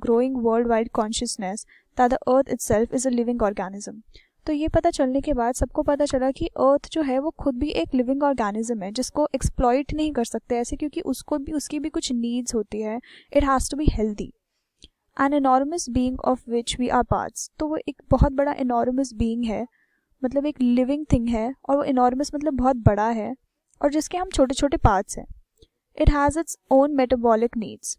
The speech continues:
मतलब उसकी एक अपनी मेटाबॉलिक नीड्स है, मतलब अपनी बॉडीली नीड्स हैं। And vital processes which need to be respected and preserved।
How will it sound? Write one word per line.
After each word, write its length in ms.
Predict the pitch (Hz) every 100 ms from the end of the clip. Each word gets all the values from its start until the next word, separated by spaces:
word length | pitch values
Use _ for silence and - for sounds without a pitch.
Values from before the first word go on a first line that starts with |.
| 262
मतलब 260 | 254 285
उसकी 200 | 294 -
एक 160 | 320 -
अपनी 300 | 269 - 277
मेटाबॉलिक 540 | 302 247 247 233 233 269
नीड्स 240 | 233 226 262
है, 80 | 262
मतलब 320 | 269 302 302
अपनी 380 | - 254 277 311
बॉडीली 560 | 240 233 226 240 269
नीड्स 320 | 247 226 208
हैं। 160 | 190 208 _ _ _ -
And 180 | 254 254
vital 300 | 240 240 294
processes 600 | - 240 - 233 - 269
which 200 | 277 -
need 180 | 254 254 285
to 40 |
be 120 | 262 269
respected 500 | 247 - 208 240 240
and 100 | 247
preserved। 540 | 226 202 190 - -